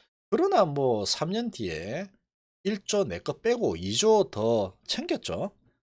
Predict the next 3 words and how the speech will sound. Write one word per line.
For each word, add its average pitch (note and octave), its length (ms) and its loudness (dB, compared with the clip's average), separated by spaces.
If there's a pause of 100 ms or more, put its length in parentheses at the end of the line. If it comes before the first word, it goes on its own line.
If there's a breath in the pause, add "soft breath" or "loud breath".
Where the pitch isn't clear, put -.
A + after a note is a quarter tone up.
(1120)
그런 A#3 160 -2
겁니다. A#2+ 260 -4
단기적으로는 D3+ 1120 -2